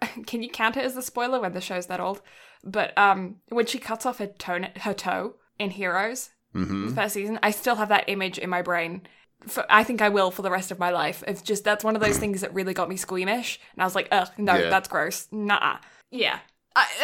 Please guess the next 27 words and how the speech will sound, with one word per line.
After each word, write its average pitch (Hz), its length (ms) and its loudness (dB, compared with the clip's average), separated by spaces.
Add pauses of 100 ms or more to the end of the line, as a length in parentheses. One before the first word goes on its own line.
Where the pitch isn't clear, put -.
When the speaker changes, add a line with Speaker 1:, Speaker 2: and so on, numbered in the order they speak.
(180)
Speaker 1:
e-, 320 40 12
especially 359 440 6
considering, 320 400 2
like, 233 240 4
all 269 200 6
of 233 100 2
the 247 80 -2
gore 220 440 4
and 196 200 -2
injuries 208 460 2
and 202 140 -6
stuff 190 300 -4
that - 160 -8
she 202 180 -2
went 190 280 0
through. 170 240 -6
Like, 202 140 2
she 220 120 -4
had 220 80 4
her 208 80 6
brain 185 440 -2
spliced 170 560 -4
open, 175 460 -8
but, - 180 -4
like, 180 180 -2
that's 190 360 0
chill. 131 360 -2